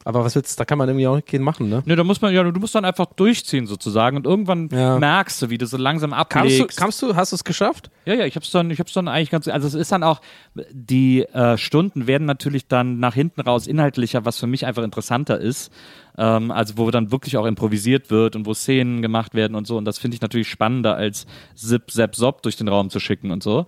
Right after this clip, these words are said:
Speaker 1: Mhm.
Speaker 2: Ähm, aber, äh, da fand ich's dann, ich fand's dann am Ende auch richtig gut. Und jetzt, so, jetzt, sag ich, also jetzt war ich das zweite Mal da und da haben wir am Anfang auch diese, diese, diese Aufwärmsachen auch nur relativ kurz gemacht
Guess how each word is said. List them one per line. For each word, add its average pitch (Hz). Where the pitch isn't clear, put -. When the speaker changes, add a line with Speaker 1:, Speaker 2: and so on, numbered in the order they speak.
Speaker 1:
Mhm. 107
Speaker 2:
Ähm, 123
aber, 123
äh, 120
da 127
fand 202
ich's 202
dann, 165
ich -
fand's 196
dann 175
am 151
Ende 208
auch -
richtig 175
gut. 127
Und 127
jetzt, 151
so, 165
jetzt, 139
sag 156
ich, -
also 147
jetzt 131
war 151
ich 151
das 139
zweite 185
Mal 196
da 165
und 139
da 139
haben 147
wir 156
am 135
Anfang 143
auch 127
diese, 127
diese, 120
diese 113
Aufwärmsachen 131
auch 113
nur 120
relativ 127
kurz 180
gemacht 147